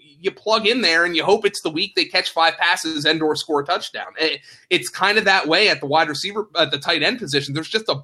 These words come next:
bunch of, like, ten to fifteen guys just all kind of clumped together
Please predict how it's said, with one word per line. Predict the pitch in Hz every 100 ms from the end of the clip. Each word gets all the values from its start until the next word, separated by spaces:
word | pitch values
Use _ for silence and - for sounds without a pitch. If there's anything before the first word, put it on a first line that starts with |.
| _
bunch | 160 196 214
of, | 135
like, | 143 - _ -
ten | - 220 262
to |
fifteen | - 214 - 180
guys | 156 165 190 -
just | 143 -
all | 175 196
kind | 202 190
of | 120
clumped | - 175 185 -
together | - 135 156 180 127 120